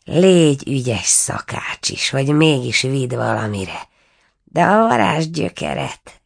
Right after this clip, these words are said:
azt ugyan sohasem fogod megtalálni.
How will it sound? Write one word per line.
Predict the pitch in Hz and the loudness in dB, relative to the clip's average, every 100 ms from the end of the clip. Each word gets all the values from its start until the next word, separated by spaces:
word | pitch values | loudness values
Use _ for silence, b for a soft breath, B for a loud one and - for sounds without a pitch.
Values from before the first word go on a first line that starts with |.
| _ _ | _ _
azt | 135 135 - - 143 | -4 0 -2 -2 -6
ugyan | 139 135 | -2 -2
sohasem | 120 - 139 110 117 - 107 107 | 0 0 2 2 2 0 -2 -6
fogod | - 113 120 107 | -6 -6 -4 -4
megtalálni. | 117 107 - - - - - - 107 - | -4 -4 -6 -10 -8 -4 -2 -2 -4 -8